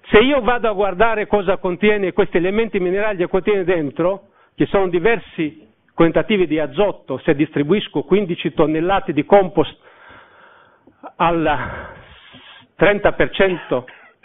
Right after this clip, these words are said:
di umidità, distribuisco circa duecentoventotto unità di azoto per ettaro, trentaquattro unità di fosforo,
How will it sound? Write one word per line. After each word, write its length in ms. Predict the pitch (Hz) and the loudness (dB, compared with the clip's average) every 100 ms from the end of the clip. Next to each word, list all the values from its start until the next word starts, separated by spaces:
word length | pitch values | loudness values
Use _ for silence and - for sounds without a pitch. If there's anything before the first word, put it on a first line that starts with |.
| _ _ _ | _ _ _
di 100 | 131 | 0
umidità, 680 | 151 151 156 165 131 165 170 _ _ _ - _ _ _ _ _ | 0 0 0 0 -2 -4 -8 _ _ _ -20 _ _ _ _ _
distribuisco 720 | - 165 - 190 170 233 - 170 | -2 0 2 0 0 -2 -4 -10
circa 380 | - 214 - 156 135 165 - _ | -8 -8 -2 -4 -4 -14 -18 _
duecentoventotto 1600 | 185 175 - 226 - 156 170 170 - - 494 - _ - 160 135 - _ _ _ | 2 4 4 2 4 4 4 4 0 2 2 -2 _ 2 4 4 -8 _ _ _
unità 500 | - 170 170 - 208 202 | -2 0 0 2 2 2
di 180 | 147 | 0
azoto 760 | 156 120 190 185 - - 123 - - | -2 0 0 0 -2 -2 -2 -2 -4
per 180 | - 131 | 0 2
ettaro, 460 | 165 165 117 117 - _ _ _ _ - - - - - | 0 -2 -8 -8 -12 _ _ _ _ -20 -18 -20 -20 4
trentaquattro 840 | 135 - - 214 - 233 - 220 | 8 8 6 4 6 4 6 2
unità 360 | 202 190 - 220 | 4 -2 -2 -2
di 120 | 185 | -4
fosforo, 640 | - 208 - - 127 - | -2 -2 -2 -12 -10 -10